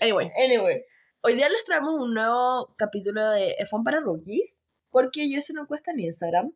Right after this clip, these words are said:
Speaker 1: Ujú.
Speaker 2: la semana pasada de que si les gustaría saber más sobre por qué algunos pilotos le pasan su auto a otros pilotos en las prácticas uno generalmente.
Speaker 1: Sí.
Speaker 2: Y aquí es, lo llamé pilotos extra edition,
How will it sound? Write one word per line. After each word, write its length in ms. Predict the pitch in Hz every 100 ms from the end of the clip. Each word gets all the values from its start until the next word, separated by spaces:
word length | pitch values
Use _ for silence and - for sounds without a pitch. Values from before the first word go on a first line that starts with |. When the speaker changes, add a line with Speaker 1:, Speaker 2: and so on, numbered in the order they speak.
| -
Speaker 1:
Ujú. 400 | 233 233 190 226 _ 190
Speaker 2:
la 140 | 185
semana 280 | 180 175 185
pasada 440 | 254 214 170 180
de 120 | 190
que 80 | -
si 100 | 208
les 100 | 202
gustaría 380 | 180 180 190 196
saber 300 | 226 208 208
más 280 | 226 208 233
sobre 440 | 233 220 226 254 - _ _ _ _ _
por 180 | 208 208
qué 460 | 214 226 247 269 - _ -
algunos 400 | 214 226 226 262
pilotos 360 | 254 220 233 269
le 160 | 214
pasan 300 | 202 208 247
su 160 | 240 208
auto 240 | 208 220
a 40 | 208
otros 260 | 196 226
pilotos 640 | 233 208 185 185 466 - - _ _
en 160 | 196 196
las 160 | 196
prácticas 520 | - 196 208 214 208 185
uno 220 | 196 202
generalmente. 720 | 208 185 165 147 80 - _ _ _ _
Speaker 1:
Sí. 240 | - - _ -
Speaker 2:
Y 100 | 208
aquí 440 | 208 254 349 - -
es, 680 | 240 277 311 311 - - -
lo 180 | 214 208
llamé 500 | 202 196 202 233 233
pilotos 460 | 208 196 208 247 -
extra 640 | 147 160 - 247 320 349 _ _ _ -
edition, 560 | 233 285 294 370 370